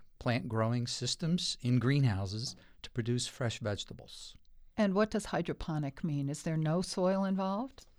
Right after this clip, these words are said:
Speaker 1: Hydroponic could also be called soilless culture, but sometimes there is a root zone media, but it's not earth. The greenhouse structure provides the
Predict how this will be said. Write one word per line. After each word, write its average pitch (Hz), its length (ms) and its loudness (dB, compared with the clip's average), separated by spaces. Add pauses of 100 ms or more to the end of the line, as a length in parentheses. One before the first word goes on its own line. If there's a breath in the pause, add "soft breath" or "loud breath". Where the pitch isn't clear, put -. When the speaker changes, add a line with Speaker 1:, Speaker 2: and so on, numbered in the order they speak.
(240)
Speaker 1:
Hydroponic 170 720 2
could 131 160 0
also 131 260 2
be 113 80 4
called 117 280 0
soilless 117 540 2
culture, 180 640 0 (160 loud breath)
but 160 160 -6
sometimes 147 640 4
there 110 160 4
is 110 180 4
a 98 120 2
root 104 380 2
zone 101 480 2
media, 107 600 0 (320)
but 117 120 0
it's 113 240 -4
not 143 280 2 (100)
earth. - 500 -4 (220)
The 120 80 -2
greenhouse 135 500 0
structure - 640 -2
provides 92 640 -4
the 95 160 -6